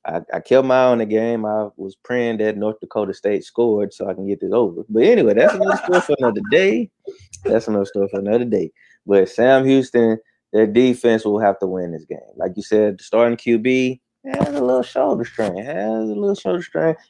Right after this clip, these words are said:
but he, uh, a little icy hot and a little I V shot, he be all right. But I still don't think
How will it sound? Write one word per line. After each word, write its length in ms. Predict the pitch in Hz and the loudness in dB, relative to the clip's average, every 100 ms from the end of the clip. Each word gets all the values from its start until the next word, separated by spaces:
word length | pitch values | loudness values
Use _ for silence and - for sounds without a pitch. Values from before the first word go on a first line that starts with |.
| _ | _
but 100 | 180 | 0
he, 260 | 240 277 - | 4 2 2
uh, 140 | - - | -2 2
a 40 | 165 | 4
little 200 | 208 123 | 4 4
icy 360 | 151 202 190 | 2 0 -2
hot 360 | 156 165 170 170 - _ - | -2 -2 -2 -4 -10 _ -8
and 120 | 110 | -2
a 40 | 107 | 4
little 180 | 147 | 4
I 160 | 131 151 | 6 4
V 220 | 151 165 | 2 -2
shot, 380 | - 107 101 104 - _ | 0 -2 0 -2 -4 _
he 120 | 123 131 | -2 0
be 220 | 123 117 | 4 6
all 160 | 98 | 4
right. 180 | 82 - _ _ _ _ _ _ _ _ _ | 2 -8 _ _ _ _ _ _ _ _ _
But 200 | 104 104 | 0 4
I 120 | 113 113 | 4 2
still 340 | - 120 117 | 0 4 4
don't 220 | 107 101 | 2 -4
think 260 | 107 98 | -6 -6